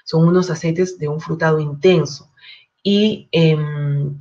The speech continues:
eh, si a-, aplicamos algunos, em, técnicas diferenciadas para la extracción de los aceites,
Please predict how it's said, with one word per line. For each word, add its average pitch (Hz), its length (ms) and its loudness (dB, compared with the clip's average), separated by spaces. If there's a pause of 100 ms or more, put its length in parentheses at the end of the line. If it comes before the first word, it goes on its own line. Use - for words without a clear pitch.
(120)
eh, 160 180 0
si 170 220 0
a-, 160 260 2
aplicamos 180 840 0
algunos, 165 840 -6
em, 147 520 -10
técnicas 180 460 2
diferenciadas 165 1080 0
para 143 300 -6
la 139 460 -8
extracción 175 640 -6
de 175 100 -2
los 170 200 -4
aceites, 180 580 -6